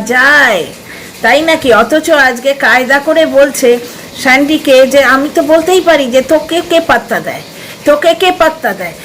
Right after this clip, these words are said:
মানে দেখো সেই সংসার ভাঙার প্রচেষ্টা, মানে স্যান্ডি আর তার বউ, উম, বউয়ের মধ্যে লাগিয়ে দেয়া, মানে কায়দা করে বলা হচ্ছে তুই রোজগার করছিস, তোর রোজগারের পয়সায় তোর বর খাচ্ছে, সুতরাং ওকে পাত্তা দেওয়ার দরকার নেই।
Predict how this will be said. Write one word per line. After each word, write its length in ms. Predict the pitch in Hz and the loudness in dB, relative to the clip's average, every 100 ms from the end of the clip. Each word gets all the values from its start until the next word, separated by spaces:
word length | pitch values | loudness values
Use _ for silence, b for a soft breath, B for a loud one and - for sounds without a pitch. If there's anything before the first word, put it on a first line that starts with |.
| B - | B -2
মানে 240 | 262 285 | 0 0
দেখো 400 | 277 294 294 370 | 0 0 0 -2
সেই 240 | 359 349 339 | 0 0 0
সংসার 440 | 320 330 349 339 | -2 -2 0 0
ভাঙার 340 | 311 320 339 | 0 0 0
প্রচেষ্টা, 640 | 330 302 269 247 208 196 160 - B B - | 2 0 2 0 -2 -6 -6 -10 B B -2
মানে 200 | 247 254 | 2 2
স্যান্ডি 600 | - 285 285 294 330 359 | 2 2 0 -2 -2 0
আর 80 | 320 311 | 0 2
তার 120 | 302 | 0
বউ, 320 | 269 277 320 | 4 4 6
উম, 680 | 320 285 254 254 254 247 240 | 4 0 -4 -4 -2 -2 2
বউয়ের 300 | 262 302 320 | 4 4 4
মধ্যে 260 | 320 311 339 | 0 0 0
লাগিয়ে 380 | 285 247 269 | 0 0 -2
দেয়া, 300 | 240 220 202 | 0 2 2
মানে 280 | 202 226 247 240 | 0 -2 -4 -4
কায়দা 300 | 262 254 262 | 0 0 0
করে 220 | 302 330 320 | 0 -2 0
বলা 280 | 285 285 | 2 2
হচ্ছে 300 | 311 311 339 320 | 2 0 -2 -2
তুই 240 | 302 330 330 | -2 0 2
রোজগার 420 | 294 269 262 262 | 2 2 0 0
করছিস, 460 | 247 240 277 311 B B 277 - | -2 -2 -4 -6 B B -8 2
তোর 240 | 277 320 | 4 4
রোজগারের 460 | 311 285 294 302 320 | 2 0 0 0 0
পয়সায় 400 | 320 320 359 349 | 0 -2 0 0
তোর 200 | 349 302 | 2 2
বর 240 | 277 277 | 2 0
খাচ্ছে, 520 | 277 262 - - - - - - B B B - | 0 -4 -4 -8 -10 -12 -18 -20 B B B -4
সুতরাং 280 | 330 330 | 0 2
ওকে 200 | 302 359 | 0 -2
পাত্তা 320 | 339 330 330 320 | 0 0 2 0
দেওয়ার 260 | 330 330 | 0 0
দরকার 360 | 330 330 330 240 | 0 0 -2 -4
নেই। 180 | 185 | -6